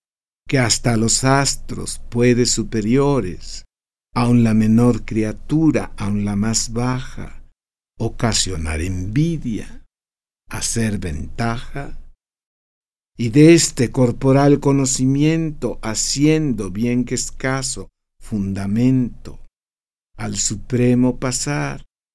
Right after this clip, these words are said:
maravilloso, compuesto triplicado,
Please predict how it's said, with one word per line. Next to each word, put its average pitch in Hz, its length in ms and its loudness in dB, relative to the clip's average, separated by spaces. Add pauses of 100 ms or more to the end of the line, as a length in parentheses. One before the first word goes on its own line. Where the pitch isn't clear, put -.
(220)
maravilloso, 139 1400 -4 (500)
compuesto 120 1000 0
triplicado, 110 1160 -4